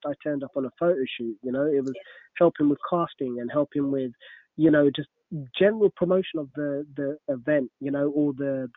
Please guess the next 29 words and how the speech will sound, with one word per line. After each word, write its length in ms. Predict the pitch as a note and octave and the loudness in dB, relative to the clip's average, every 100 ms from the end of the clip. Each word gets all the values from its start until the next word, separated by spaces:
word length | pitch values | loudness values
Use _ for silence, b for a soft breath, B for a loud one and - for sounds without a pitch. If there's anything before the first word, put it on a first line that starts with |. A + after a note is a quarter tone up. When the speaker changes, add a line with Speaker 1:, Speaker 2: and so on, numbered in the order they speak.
| _ | _
Speaker 1:
book 140 | E3+ E3 | -4 -2
itself 460 | - - D3+ C#3 - | -6 -4 0 0 0
or 260 | D3+ C#3+ C3+ C3 _ _ - | 0 0 0 -4 _ _ -8
the 80 | - | -6
project 420 | - F3+ C#3+ - | 2 2 2 -4
and 120 | C3+ B2 | -6 -2
getting 240 | D3+ D#3+ | -2 0
everyone 340 | D3+ D#3 D3 | 0 0 0
involved. 380 | C#3 B2+ D#3+ C3+ _ B B - | -6 -4 -6 -6 _ B B 0
That 180 | F#3+ F3+ | 2 4
really, 440 | D#3+ C3+ C3+ C3+ - | 0 -2 -4 -6 -8
that 220 | E3 G3 | -8 -6
was 120 | D3+ - | -8 -6
really, 400 | C#3 C3+ B2+ B2+ C#3+ | -4 -2 -2 -4 -6
um, 380 | C3 B2 A#2+ A#2 _ _ _ _ _ _ - | -10 -12 -18 -20 _ _ _ _ _ _ -2
nice 180 | E3 D#3+ - | 2 2 0
to 60 | - | -10
see 100 | G3 D3+ | -6 -4
that 120 | C#3 | -4
it 60 | C#3+ | -6
actually 520 | D#3 - D3 C#3+ C#3+ - | -12 -8 -4 -4 -4 -2
all 220 | F#3 E3 C3+ | 0 0 0
went 280 | B2+ D#3+ D3 - | -2 -2 -2 -8
through, 280 | D#3 D3+ C#3+ | -2 -2 -2
you 80 | C3 | -4
know, 140 | C#3 C#3+ | -4 -4
it 100 | C3+ | -6
was 100 | |
a 40 | B2 | -10